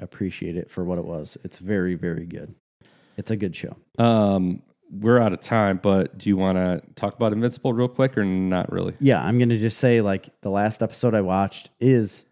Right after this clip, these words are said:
Speaker 1: by far the best episode that I've seen of Invincible. Um,
Speaker 2: Remind me, uh, the specifics of it, 'cause
Speaker 1: Oh my gosh, there's so
Speaker 2: I
Speaker 1: much
Speaker 2: watched
Speaker 1: that
Speaker 2: it
Speaker 1: happened.
Speaker 2: two weeks ago now, and, and you
Speaker 1: Yeah,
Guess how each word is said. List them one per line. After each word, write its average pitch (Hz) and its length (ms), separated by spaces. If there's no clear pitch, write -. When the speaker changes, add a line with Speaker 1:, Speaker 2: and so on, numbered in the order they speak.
Speaker 1:
by 92 140
far 143 360
the 87 100
best 80 240
episode 85 440
that 92 120
I've 85 160
seen 95 500
of 87 380
Invincible. 90 680
Um, 101 440
Speaker 2:
Remind 120 400
me, 139 240
uh, 104 320
the 101 140
specifics - 560
of 117 100
it, 113 60
'cause 104 300
Speaker 1:
Oh 95 160
my 98 120
gosh, 87 300
there's 95 120
so - 140
Speaker 2:
I 120 60
Speaker 1:
much 123 80
Speaker 2:
watched 120 220
Speaker 1:
that 123 80
Speaker 2:
it 110 40
Speaker 1:
happened. 90 220
Speaker 2:
two 117 140
weeks 87 240
ago 87 140
now, 85 240
and, 90 220
and 98 280
you 92 60
Speaker 1:
Yeah, 107 360